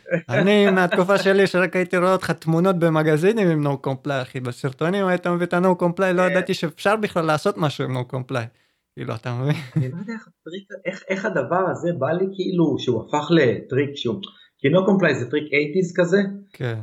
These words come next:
Speaker 1: שפתאום
Speaker 2: הוא נכנס לאופנה אצלי בשנות ה-, אלפיים ושבע, שמונה. זה מה שאני, אני זוכר אצלי. אצלי זה פתאום נכנס
Speaker 1: כן,
Speaker 2: לתודעה
Speaker 1: היה
Speaker 2: שזה
Speaker 1: קטע
Speaker 2: עכשיו
Speaker 1: שזה
Speaker 2: באופנה.
Speaker 1: פתאום
Speaker 2: כן.
Speaker 1: כן, ואני עשיתי את זה באופן טבעי הרבה
Speaker 2: לגמרי.
Speaker 1: לפני זה כטריק, כאילו, עם פופ.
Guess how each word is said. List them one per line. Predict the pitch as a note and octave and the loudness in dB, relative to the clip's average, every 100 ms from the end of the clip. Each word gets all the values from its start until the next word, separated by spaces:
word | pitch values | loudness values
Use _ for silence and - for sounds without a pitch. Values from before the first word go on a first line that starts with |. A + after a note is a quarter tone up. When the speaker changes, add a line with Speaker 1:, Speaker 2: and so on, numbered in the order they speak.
| A2+ | -10
Speaker 1:
שפתאום | - C#3+ | -4 0
Speaker 2:
הוא | D#3+ | 2
נכנס | F#3+ A#3+ E3+ | 4 4 4
לאופנה | F#3+ E3 E3+ F#3+ F3 | 2 2 2 2 2
אצלי | - E3 A3 A#3+ | 0 0 0 0
בשנות | D3+ C#3 C3+ C3+ - E3 | 0 2 2 0 -2 -2
ה-, | D3+ C#3 - - - - | -2 -4 -8 -14 -16 -12
אלפיים | B2+ B2+ D#3 D3 | -8 -2 -2 -2
ושבע, | - F3+ D3+ | -2 -2 -2
שמונה. | - D3+ B2+ B2+ | -2 -2 -2 -6
זה | C3+ D#3+ | -4 -2
מה | D#3 | -2
שאני, | D#3 C#3 C#3+ | -2 -4 -2
אני | D#3+ | 0
זוכר | E3+ - D3+ | 2 2 0
אצלי. | B2+ D3+ C#3+ | -2 -4 -4
אצלי | A#2+ - F#3 F#3+ | -4 -2 2 2
זה | |
פתאום | E3 D#3 E3 D3+ | 0 -4 -2 -2
נכנס | E3+ E3 | -2 0
Speaker 1:
כן, | D#3 | 0
Speaker 2:
לתודעה | D#3 C3+ D3 | 0 0 2
Speaker 1:
היה | F3+ D3 | 4 2
Speaker 2:
שזה | C#3 | 0
Speaker 1:
קטע | |
Speaker 2:
עכשיו | - D#3 | 0 -2
Speaker 1:
שזה | C3+ | -4
Speaker 2:
באופנה. | A#2+ A3 D3+ B2+ | 0 0 0 -2
Speaker 1:
פתאום | A3 G#3+ G3 - _ _ _ _ _ | -2 -2 -2 -10 _ _ _ _ _
Speaker 2:
כן. | C3 B2 - B2 | -10 -8 -4 -2
Speaker 1:
כן, | - D3+ A#2+ | 0 0 0
ואני | B2 C3+ | -2 -2
עשיתי | E3 E3+ F3+ | -4 -2 0
את | D#3 | 2
זה | |
באופן | C#3 D3 D#3 | 2 0 0
טבעי | D#3+ D3 B2+ D#3 D3 | -4 -4 -2 0 2
הרבה | C3 B2+ | 4 4
Speaker 2:
לגמרי. | D3 C3+ D#3 | 2 2 0
Speaker 1:
לפני | D#3+ | 0
זה | C#3 | -2
כטריק, | - - D3+ E3 E3 - | -6 0 2 2 0 -2
כאילו, | C#3 B2 | 0 2
עם | A#2+ A#2+ | 0 -2
פופ. | - G3+ F#3+ | 0 4 2